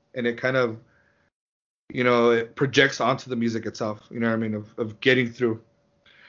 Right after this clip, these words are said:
So, like I said, that's just me being a nerd and, and just listening and dissecting, you know what I mean? Um, so, I mean, I think that's what, um, those were a lot of my initial thoughts on, on it. And,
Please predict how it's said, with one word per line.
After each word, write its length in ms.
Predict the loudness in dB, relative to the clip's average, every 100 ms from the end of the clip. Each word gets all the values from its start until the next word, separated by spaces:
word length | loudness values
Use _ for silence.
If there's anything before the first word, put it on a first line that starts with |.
| -20 _ -4
So, 320 | 4 6 6
like 200 | 6 4
I 60 |
said, 180 | 4 4
that's 180 | 2 0
just 160 | -4 -2
me 160 | -2 -4 _ _ _ _ _ -4
being 160 | -2 0
a 40 |
nerd 380 | 2 6 6 4
and, 140 | -4
and 380 | -4 -6 -6 -8
just 220 | -10 -12 -14 _ _
listening 460 | -2 -2 0 0 0
and 80 | 2
dissecting, 520 | 2 4 2 2 -2
you 60 | 0
know 80 | 0
what 60 | 0
I 20 |
mean? 220 | -2 -6 _ -20 -20 -20 _ -4
Um, 460 | 0 0 -2 -6
so, 240 | 2 6 8
I 40 |
mean, 180 | 8 6
I 60 | 4
think 180 | 2 0
that's 220 | 0 2
what, 220 | 0 0 _ -6
um, 540 | -2 0 -2 -6 -12 -20 _ _ _ _ _ _ 4
those 180 | 4 8
were 120 | 8
a 60 | 8
lot 180 | 8
of 80 | 6
my 120 | 4
initial 300 | 0 -2 -8
thoughts 300 | -6 -4 -4
on, 260 | -6 -8 -10 _ _ _ _ _ _ _ _ -6
on 180 | -2 -2
it. 280 | -4 -6 -6
And, 600 | -4 -2 -2 -4 -6